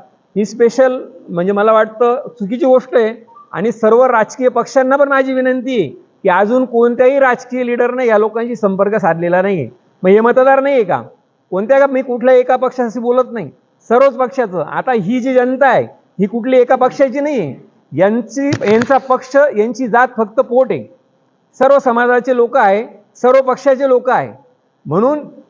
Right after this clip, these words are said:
राज्यकर्त्यांनी सुद्धा आणि सर्व राजकीय पक्षाच्या लोकांनी सुद्धा यांसाठी काहीतरी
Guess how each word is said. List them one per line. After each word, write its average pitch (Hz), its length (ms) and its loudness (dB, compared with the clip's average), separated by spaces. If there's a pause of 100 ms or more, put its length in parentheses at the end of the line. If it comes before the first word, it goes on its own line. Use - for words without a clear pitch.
(160)
राज्यकर्त्यांनी 262 920 0
सुद्धा 240 420 0 (380)
आणि 202 180 -4
सर्व 226 280 0
राजकीय 254 400 0
पक्षाच्या 240 440 -2
लोकांनी 233 360 -4
सुद्धा 220 320 -2
यांसाठी 214 500 0
काहीतरी 226 280 0